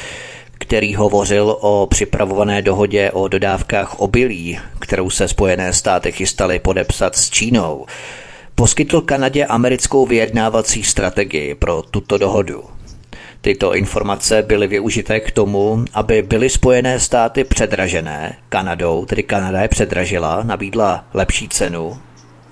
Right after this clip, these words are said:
což vedlo k uzavření tříletého kontraktu v hodnotě dvou celých pěti miliardy dolarů pro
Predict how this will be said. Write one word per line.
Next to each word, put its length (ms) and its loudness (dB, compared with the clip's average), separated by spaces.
což 300 2
vedlo 340 2
k 120 -8
uzavření 580 2
tříletého 640 2
kontraktu 640 0
v 40 -4
hodnotě 500 0
dvou 360 2
celých 400 0
pěti 520 0
miliardy 580 2
dolarů 460 2
pro 320 2